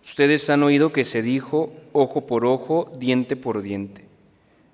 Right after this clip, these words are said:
Pero yo les digo que no hagan resistencia al hombre malo. Si alguno te golpea en la mejilla derecha, preséntale también la izquierda. Al que te quiera demandar en juicio para quitarte la túnica,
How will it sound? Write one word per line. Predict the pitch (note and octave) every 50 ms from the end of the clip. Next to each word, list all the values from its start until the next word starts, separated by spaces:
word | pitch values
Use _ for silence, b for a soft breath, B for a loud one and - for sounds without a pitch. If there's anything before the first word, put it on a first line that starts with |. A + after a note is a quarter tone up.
| b b b _ _ _
Pero | - C3 B2+
yo | B2+ C3+ C#3+
les | D3+ D#3 D3
digo | D3 D#3 D3 D#3 E3+ -
que | - D#3+
no | C3+ C3 B2+ C3
hagan | C3+ C#3 D3+ D#3 D#3
resistencia | E3 D3 B2+ - B2 A#2 - - C3 B2+ B2+ B2 - - D3 C#3+
al | C3 A#2+ A#2+
hombre | A#2+ A#2 A#2 A#2 A#2
malo. | A#2 A#2+ B2+ C3 C3+ C3+ C3 - - - - - _ _ _ _ _ _ _ _ _ _ _ _ _
Si | _ - - B2+
alguno | B2 C3 D3 D3+ D#3 D#3
te | - D#3 C#3+
golpea | B2+ B2+ B2 B2 C3+ C#3 C#3
en | C#3+ D3 C#3+
la | C#3
mejilla | C3 B2 A#2+ A2+ - - C3 B2+ C#3 C#3
derecha, | B2+ B2 A#2 A#2+ B2 D3 D3 - - E3 E3 E3+
preséntale | E3+ - C#3 B2+ A#2+ - - D3 C#3 C#3+ C3+ - D#3 D#3 D#3+
también | D3+ D#3 A#2+ A#2 A#2 A#2 A#2+ A#2+ A#2
la | A#2+ A#2+
izquierda. | A#2+ - - - - - G#2+ G#2 G2+ G#2 G2+ G2+ G#2 - - _ _ _ _ _ _ _ _ _ _ _ _ _ _ _ _ _ _ _ _ _ -
Al | A#2+ A2+ A2
que | B2 A2+
te | - B2+ A#2
quiera | - C3+ C#3 D3 D3+
demandar | D#3 C#3+ C3+ B2 A#2+ A#2+ B2+ C3 C3+
en | C3+ C3 B2
juicio | C3 - C#3+ C#3 D#3+ - - - B2 A2+
para | - A#2 A2+ A2 -
quitarte | - B2 - - B2 B2 B2 - C#3+
la | C3 B2 A#2 A2
túnica, | - B2 A#2+ B2 C3 C3+ - - F3